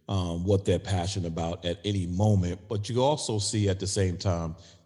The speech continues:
that their passions are connected. Like, I can see every element of your passion in everything that you do. Um,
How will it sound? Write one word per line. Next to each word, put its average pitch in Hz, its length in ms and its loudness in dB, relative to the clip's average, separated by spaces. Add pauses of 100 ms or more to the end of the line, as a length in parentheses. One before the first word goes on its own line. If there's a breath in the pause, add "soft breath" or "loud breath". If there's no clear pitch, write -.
(100)
that 98 120 -2
their 90 140 4
passions 95 720 0
are 76 300 0
connected. 78 800 -2
Like, 67 220 -6
I 90 120 -2
can 92 160 -8
see 82 380 -8
every 80 360 -10
element 80 540 -4
of 78 180 -4
your 76 140 -4
passion 78 560 -4
in - 320 -6
everything 76 520 -2
that 71 180 -6
you 65 220 -10
do. 87 260 0 (720 loud breath)
Um, 73 640 -4